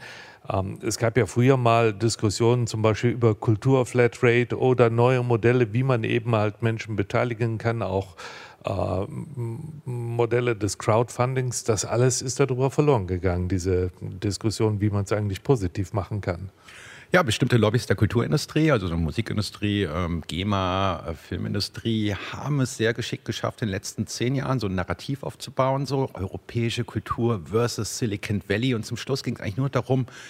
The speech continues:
Speaker 2: YouTube oder europäische Kultur. Und dann haben natürlich sehr viele Politiker, die keine Ahnung von nix hatten, gesagt so, "Europäische Kultur,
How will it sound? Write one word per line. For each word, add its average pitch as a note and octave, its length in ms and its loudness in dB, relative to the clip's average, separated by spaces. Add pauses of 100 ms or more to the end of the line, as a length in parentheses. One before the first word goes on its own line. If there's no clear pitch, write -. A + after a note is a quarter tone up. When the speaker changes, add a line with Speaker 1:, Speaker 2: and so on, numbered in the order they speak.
(140)
Speaker 2:
YouTube D3+ 600 -2 (320)
oder - 160 2
europäische A#2 480 0
Kultur. F2 580 -2 (240)
Und G2+ 480 0 (320)
dann F#2 140 -4
haben B2+ 80 -2
natürlich C3 260 -2
sehr A#2+ 100 0
viele G#2+ 200 -4
Politiker, A#2+ 500 -2
die A2 180 0
keine G2+ 260 -4
Ahnung G2+ 160 -4
von G2 100 -4
nix G2 200 -6
hatten, - 160 -2
gesagt G2+ 280 0
so, - 100 -4 (300)
"Europäische - 480 -4
Kultur, - 400 0